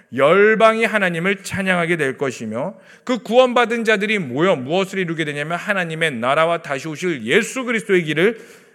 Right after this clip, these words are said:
만들게 되고 그 다시 오실 예수 그리스도 마지막 때에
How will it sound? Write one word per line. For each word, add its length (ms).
만들게 520
되고 320
그 160
다시 260
오실 300
예수 340
그리스도 340
마지막 680
때에 420